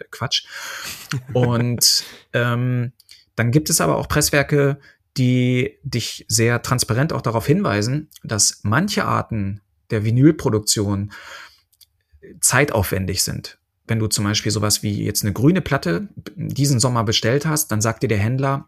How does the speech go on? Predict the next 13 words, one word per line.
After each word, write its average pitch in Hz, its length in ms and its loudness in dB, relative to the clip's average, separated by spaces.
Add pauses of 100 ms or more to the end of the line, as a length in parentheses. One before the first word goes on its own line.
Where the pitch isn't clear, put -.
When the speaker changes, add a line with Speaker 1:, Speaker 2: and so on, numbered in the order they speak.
Speaker 1:
„Ich - 160 -4
brauche 113 380 0
dafür 127 720 0 (260)
zehn 120 380 2
Monate, 104 580 -2 (440)
bis 123 180 4
ich 107 120 0
sie 110 100 2
dir 104 140 2
liefern 104 340 -2
kann.“ - 220 -10 (880)
Und 95 160 0
so 135 340 6